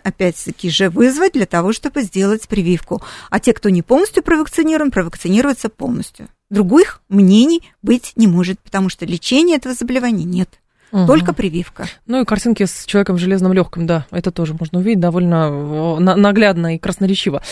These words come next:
Speaker 2: А, хорошо, оспа обезьян, еще одна болячка.
Speaker 1: Вот,
Speaker 2: Что по ней?
Speaker 1: слава богу, на нет сходит, но вот по официальным данным, а, в мире девяносто восемь процентов —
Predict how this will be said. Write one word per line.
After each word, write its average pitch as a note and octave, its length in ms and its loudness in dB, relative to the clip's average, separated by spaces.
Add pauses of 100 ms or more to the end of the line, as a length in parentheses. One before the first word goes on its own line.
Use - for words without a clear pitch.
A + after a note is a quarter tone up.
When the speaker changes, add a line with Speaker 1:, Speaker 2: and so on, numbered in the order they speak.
(300)
Speaker 2:
А, G#3+ 400 4
хорошо, C#4 400 0
оспа - 260 0
обезьян, A3 400 0 (280)
еще G3+ 360 0
одна E3+ 420 0
болячка. D#3+ 480 -4 (800)
Speaker 1:
Вот, A#3+ 80 -2 (100)
Speaker 2:
Что B3+ 100 2
по A#3 200 0
ней? G3 260 4
Speaker 1:
слава A3+ 320 2
богу, G3+ 300 2
на F#3+ 140 0
нет C#4 220 2
сходит, F3+ 600 -4 (340)
но G#3 260 4
вот F#3 200 -2 (120)
по G3+ 100 0
официальным F#3 520 0
данным, G3+ 580 2
а, F#3 300 0
в E3 140 -2
мире B3 340 6
девяносто F#3 460 -2
восемь F3+ 240 -2
процентов — G#3 480 -2